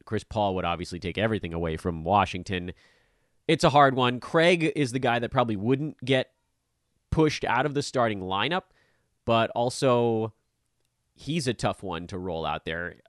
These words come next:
You're targeting rebounds, steals, basically. That's, it's just not a lot of upside there, but you guys get, I think you guys get where I'm at with Phoenix. You're, you're really just waiting for an injury report at this point.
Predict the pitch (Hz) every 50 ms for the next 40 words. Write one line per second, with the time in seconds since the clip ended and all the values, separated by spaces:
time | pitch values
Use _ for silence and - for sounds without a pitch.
0 | _ _ - - - - _ _ - 107 - - - - 175 190 190 190 180 175
1 | 190 196 175 190 175 175 175 175 175 175 170 170 156 - - - - _ _ -
2 | - - - - - 165 156 160 160 156 156 151 135 - - 139 147 139 - 147
3 | - 143 143 143 139 135 131 131 131 123 _ _ _ _ _ _ _ _ _ -
4 | - 120 117 120 - - - - - _ _ _ _ _ _ _ _ _ _ _
5 | _ _ _ _ _ _ _ _ _ _ - 139 131 - - 151 - 147 135 113
6 | 101 95 90 85 78 78 80 82 78 - - - 78 78 73 80 80 85 90 123
7 | 127 165 156 117 - 76 71 76 76 - - - 104 107 139 135 98 104 90 87
8 | 80 80 - - 76 - 80 85 82 80 82 78 82 82 80 _ - 90 82 78
9 | 80 - - 98 95 90 - 120 123 123 143 143 131 117 107 98 90 98 90 87
10 | 87 - - 87 85 85 90 82 82 80 73 78 78 - 92 85 80 80 - 82
11 | 80 - - - 98 92 87 82